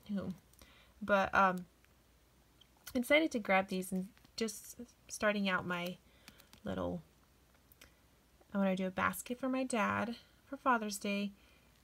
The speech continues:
and decided to start buying little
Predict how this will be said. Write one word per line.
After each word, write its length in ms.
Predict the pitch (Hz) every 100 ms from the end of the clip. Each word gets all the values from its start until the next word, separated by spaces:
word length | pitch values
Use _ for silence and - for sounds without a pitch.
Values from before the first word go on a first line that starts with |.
| 233
and 340 | 214 214 202 - - - -
decided 340 | - 196 196
to 80 | -
start 520 | - - - 190 190 - _ _ _ _ _ _ _ _ _ - -
buying 360 | - 202 202 208
little 260 | 202 202